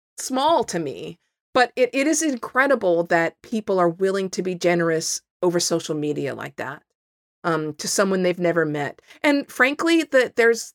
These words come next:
this, um, feeling I have of,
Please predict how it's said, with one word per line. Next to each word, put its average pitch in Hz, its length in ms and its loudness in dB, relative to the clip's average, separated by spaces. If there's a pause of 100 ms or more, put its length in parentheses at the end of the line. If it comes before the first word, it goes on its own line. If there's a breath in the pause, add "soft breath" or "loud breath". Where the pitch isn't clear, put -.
this, - 360 -4 (140)
um, 185 320 -4 (120)
feeling 269 320 0
I 202 120 2
have 196 440 0 (260)
of, 175 440 -2